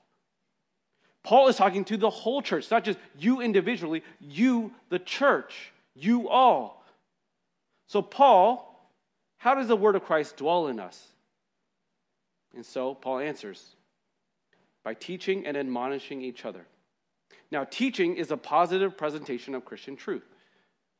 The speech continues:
And admonishing is a negative warning about the danger of straying away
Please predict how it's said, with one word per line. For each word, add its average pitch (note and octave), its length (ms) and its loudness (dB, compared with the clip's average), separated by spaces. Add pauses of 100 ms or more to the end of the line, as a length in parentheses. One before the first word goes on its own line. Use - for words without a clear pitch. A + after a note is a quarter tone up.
(380)
And C#3 260 -6
admonishing C3+ 840 -2 (200)
is D3 120 -10
a D#3+ 60 -2
negative F#3 600 -2
warning C3 420 -4 (100)
about C#3 260 -4
the D3+ 60 -8
danger E3 500 -4
of - 180 -6
straying F3+ 420 -6
away F#3+ 440 -4